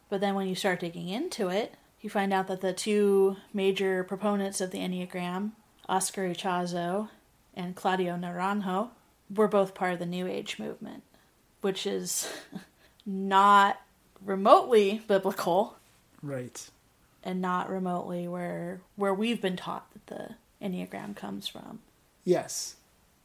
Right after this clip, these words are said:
Speaker 2: Let's talk a little bit about the New Age movement before we go any further into the concerns about the Enneagram. From my understanding, we'll start with me,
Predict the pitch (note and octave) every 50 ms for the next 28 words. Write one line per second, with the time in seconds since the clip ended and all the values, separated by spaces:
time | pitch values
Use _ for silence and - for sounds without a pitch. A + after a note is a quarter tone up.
0 | _ _ _ _ _ - F3+ E3 E3 - - - F#3 F#3 F#3+ F#3 - F#3 E3+ E3+
1 | E3+ E3 D3+ E3 D#3+ D3+ D3 C3+ C#3+ C#3 C3+ C3 - - D3+ D3 C#3+ F3 A3 C4+
2 | G#3 C#3+ B2+ A#2 - - B2+ B2 B2 - G#2 F#2 F2+ - _ _ - D#3+ D3 -
3 | - E3 D3+ D3 D3 C#3+ C3+ D3 C3+ C3 - - D#3+ D#3+ E3 D#3 D3 D3 - -
4 | C#3 B2 B2+ A#2+ C3 B2 B2 A#2+ - - D#3 D3 D3 C#3 C3 - - D3 C3+ C3+
5 | C3 C3 B2+ B2+ B2+ B2+ A#2 - - - C#3 C#3 - C#3 C3+ - - C#3 C3+ B2+
6 | A#2+ B2+ B2 A#2+ - C3 C3+ C3+ C3+ B2+ B2 B2+ G#2 A2 - _ _ _ _ _
7 | _ - - F3 E3+ E3+ F#3+ G#3+ A#3+ A#3+ A#3 A3 G3 F3 E3 - - - E3 D3+
8 | D3 C#3+ C#3 C#3 C#3 D3 D#3+ D#3 D3+ D3+ D3+ C#3+ - - - D#3 D3 C#3+ A2+ C3+
9 | C3 - - D3 C#3+ C3+ C3 B2 B2+